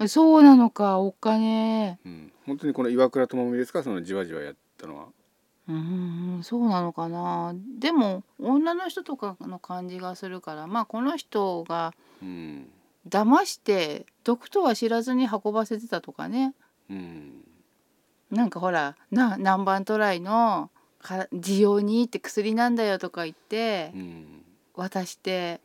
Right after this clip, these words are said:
Speaker 2: うん。
Speaker 1: そんなありがたい、ありがたいと思って、お-、
Speaker 2: うん。
Speaker 1: そのお世話の
Speaker 2: うん。
Speaker 1: 女の人たちは、
Speaker 2: うん。
Speaker 1: ありがたがりながらあげてたとかね。
Speaker 2: うん。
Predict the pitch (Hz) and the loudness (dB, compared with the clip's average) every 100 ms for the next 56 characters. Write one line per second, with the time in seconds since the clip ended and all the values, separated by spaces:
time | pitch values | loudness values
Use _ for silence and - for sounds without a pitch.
0 | - 98 87 78 76 - - 220 214 202 | -14 -12 -12 -14 -18 -12 -2 0 2 0
1 | 202 226 233 262 220 214 240 247 269 240 | 0 0 0 0 0 0 -2 0 0 0
2 | 208 226 262 262 - 339 330 233 180 190 | 0 0 -2 -4 -4 -2 0 0 -4 -8
3 | 190 202 180 165 - - - 190 180 185 | -8 -10 -12 -14 -20 -16 -10 -8 -4 -4
4 | 190 190 165 143 156 262 _ - 185 73 | -2 -2 -2 -4 -8 -10 _ -14 -14 -16
5 | - _ - 196 190 185 - 175 - 165 | -20 _ -8 -6 -6 -10 -10 -10 -8 -4
6 | 196 196 156 _ _ - 185 214 220 220 | 0 0 -4 _ _ -6 -2 0 2 2
7 | 247 277 285 262 165 175 208 180 151 143 | 4 4 6 4 2 0 -4 -8 -10 -4
8 | 185 277 330 285 90 82 87 85 | 4 6 6 0 -14 -14 -18 -20